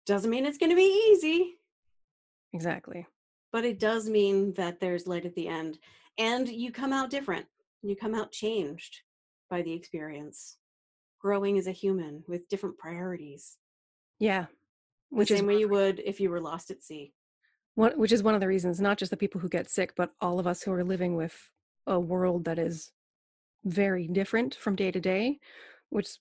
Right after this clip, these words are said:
Speaker 2: one of the reasons why we're all gonna come out of this different. Normal is not gonna be the same normal as before.
Speaker 1: Yeah.
Speaker 2: 'Cause hopefully we're all gonna turn towards our difficult feelings with kindness and compassion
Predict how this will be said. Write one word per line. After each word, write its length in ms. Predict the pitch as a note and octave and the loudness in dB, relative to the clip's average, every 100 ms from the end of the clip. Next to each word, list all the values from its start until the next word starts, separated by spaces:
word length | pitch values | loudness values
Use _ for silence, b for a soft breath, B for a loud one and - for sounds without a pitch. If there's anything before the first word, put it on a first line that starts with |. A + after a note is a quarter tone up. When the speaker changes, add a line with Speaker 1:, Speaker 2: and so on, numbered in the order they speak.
| - | -10
Speaker 2:
one 220 | A#3+ G#3 | 2 4
of 60 | G3+ | 4
the 40 | |
reasons 240 | F#3+ G3 F#3 | 4 2 0
why 160 | F3+ | 2
we're 160 | F3 F3 | 2 2
all 220 | F3 E3+ | 2 2
gonna 180 | E3+ D#3 | 2 -2
come 160 | E3 E3 | -2 -4
out 140 | D3+ | -2
of 60 | D3+ | -4
this 160 | D3 | -6
different. 360 | - D#3 D3+ E3 | -8 -6 -6 -4
Normal 440 | F3 F#3+ F#3+ E3 | -2 0 0 -2
is 120 | D#3+ | -2
not 220 | E3+ D#3 - | -4 -4 -4
gonna 160 | E3+ | -6
be 220 | D#3+ D#3 | -2 -4
the 120 | D#3 E3 | -4 -6
same 280 | - D#3 | -4 -2
normal 300 | D#3+ D#3+ D3 | -2 -2 -4
as 80 | D3+ | -4
before. 480 | E3 - - - E3+ _ _ _ _ | -8 -8 -10 -10 -12 _ _ _ _
Speaker 1:
Yeah. 260 | F3+ E3 D#3 _ _ _ _ _ _ | -12 -12 -14 _ _ _ _ _ _
Speaker 2:
'Cause 140 | - A#3 | -4 2
hopefully 320 | D4+ A#3+ F3+ | 2 4 0
we're 160 | F#3 F#3 | 2 -2
all 160 | F3+ | 0
gonna 260 | F#3 F3+ E3 _ _ | 0 0 -2 _ _
turn 240 | - F#3+ F#3+ | -2 2 2
towards 280 | G3 F3+ F3 | 2 0 0
our 60 | |
difficult 400 | E3 F3+ - F3+ | -2 -4 -2 -4
feelings 340 | - A#3+ F3+ E3+ | 0 0 0 -4
with 100 | E3+ | -4
kindness 320 | F3 E3 E3+ | -2 -2 -4
and 60 | - | -8
compassion 640 | E3 A3 E3+ E3+ E3+ F#3 | -4 -2 -2 0 0 -2